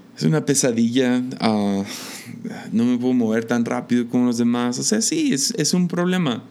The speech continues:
Y yo me encuentro en la trampa todo el tiempo de estar pidiendo, "Dios, ayúdame a bajar de peso". Pero luego ahí estoy,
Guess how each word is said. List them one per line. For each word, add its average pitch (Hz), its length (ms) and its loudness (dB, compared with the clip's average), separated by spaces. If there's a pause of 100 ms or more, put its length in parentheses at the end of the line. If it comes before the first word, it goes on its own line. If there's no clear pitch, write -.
(840)
Y 151 240 0
yo 143 120 2
me 170 100 2
encuentro 139 680 0 (260)
en 120 280 2
la 139 140 -2
trampa 113 540 0 (140)
todo 110 160 2
el 110 100 0
tiempo 101 520 -2 (920)
de 107 180 4
estar 107 500 0 (200)
pidiendo, 117 460 0
"Dios, 113 320 -6
ayúdame 120 460 0
a 113 40 0
bajar 117 260 -2
de 117 80 0
peso". 120 340 -4 (320)
Pero 151 140 0
luego 208 200 2
ahí 233 80 2
estoy, 202 540 0